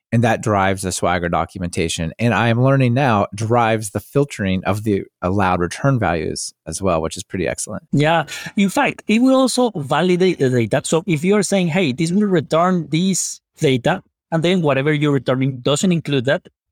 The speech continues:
Speaker 2: that will be, that will actually be an error on the server because you are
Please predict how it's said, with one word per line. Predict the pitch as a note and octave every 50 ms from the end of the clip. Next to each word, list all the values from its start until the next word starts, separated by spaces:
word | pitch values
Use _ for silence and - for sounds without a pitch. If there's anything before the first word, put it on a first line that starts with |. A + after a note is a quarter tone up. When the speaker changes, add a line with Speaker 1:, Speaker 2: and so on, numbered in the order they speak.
| _ -
Speaker 2:
that | D#3+ C3+ D#3 D#3+ G#3+ A3+
will | A3+ G#3 F#3+ F3+
be, | D#3+ F3+ E3+ F3 E3+ E3 D#3+ D3+
that | - C#3+ D3+ F3+
will | F3+ F3+ E3+
actually | E3+ - - E3+ D3+ C#3
be | C#3+ C#3+ D3 -
an | C#3+ C3 C3+
error | C3 C#3 D3 C#3 C3+ B2+
on | B2+ A#2+
the | A#2 G#2+
server | - D#3 E3 D3+ C3 A#2+ A2+ A2+
because | A#2+ B2 - C#3+ A#2 - - - _
you | - C3+ C#3 D3+ D#3
are | D#3 D#3+ D#3+ D#3 D#3+